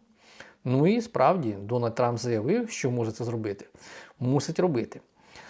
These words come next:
Але Європа могла б нам, я вважаю, більше допомагати в військовому плані, тому що допомога від них скромнувата. І, друзі, на завершення кілька вам ще важливих новин, які варто знати.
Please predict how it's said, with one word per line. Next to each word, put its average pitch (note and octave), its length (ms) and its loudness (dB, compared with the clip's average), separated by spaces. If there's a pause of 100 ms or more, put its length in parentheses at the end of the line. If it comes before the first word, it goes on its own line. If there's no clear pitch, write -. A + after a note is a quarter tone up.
(180)
Але C3 200 6
Європа D3+ 340 4
могла B2+ 240 4
б C3 100 -6
нам, D#3+ 220 2
я A2 100 0
вважаю, A#2+ 360 2
більше A2+ 280 -2
допомагати A2 560 -4
в - 20 0
військовому G#2+ 380 -6
плані, G2 320 -6
тому A#2+ 160 -4
що A#2 120 -8
допомога C3 460 0
від A2+ 140 -4
них B2 280 -4 (520)
скромнувата. D3+ 920 0 (720)
І, C#4 100 6
друзі, G3 280 6
на C#3 120 6
завершення C#3 480 4
кілька D3+ 300 -4
вам A#2+ 200 0
ще A2 320 -2 (160)
важливих A#2+ 580 0
новин, B2 300 -2
які A2+ 240 -4
варто A#2 360 2
знати. G#2+ 360 -6